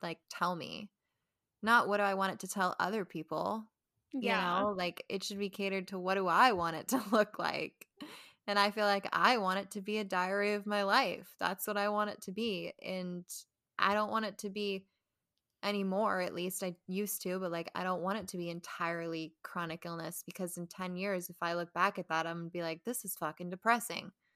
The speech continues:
Speaker 1: because
Speaker 2: <laughs>
Speaker 1: this is the only thing I have to, like, look back at and remember.
Speaker 2: Yeah.
Speaker 1: Like, there's nowhere else, r-, at least for me, that I document anything in my life. You know what I mean? I don't keep, like, a diary outside of <laughs> my Instagram page, so, like,
Speaker 2: Mm-hmm.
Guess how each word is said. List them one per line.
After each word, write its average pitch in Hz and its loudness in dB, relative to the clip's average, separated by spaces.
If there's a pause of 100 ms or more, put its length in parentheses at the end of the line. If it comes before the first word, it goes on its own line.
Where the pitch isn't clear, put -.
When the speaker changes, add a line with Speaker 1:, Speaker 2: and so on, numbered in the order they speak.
(380)
Speaker 1:
because 196 2
Speaker 2:
<laughs> - -
Speaker 1:
this 233 2
is 180 -4
the 180 0
only 180 0
thing 185 -2
I 180 0
have 185 4
to, 185 -6
like, 180 -2
look 185 -2
back 208 6
at 160 0
and 170 -4
remember. 175 -4 (400)
Speaker 2:
Yeah. 254 -8 (280)
Speaker 1:
Like, 233 2
there's 254 0
nowhere 262 2
else, 226 2
r-, 196 -8 (440)
at 202 2
least 196 -2
for 185 -2
me, 190 0
that 170 -2
I 190 0 (340)
document 165 2
anything 156 -6
in 160 -6
my 156 -6
life. 175 -4 (480)
You 202 -2
know 185 0
what 180 -2
I 175 -2
mean? 175 -4
I 185 0
don't 196 -2
keep, 190 -6
like, 175 -4
a 175 -4
diary 160 -2
outside 175 -2
of 196 -2
<laughs> 185 -6
my 202 -2
Instagram 180 -2
page, 175 -6
so, 269 -2
like, 247 -2
Speaker 2:
Mm-hmm. 240 -6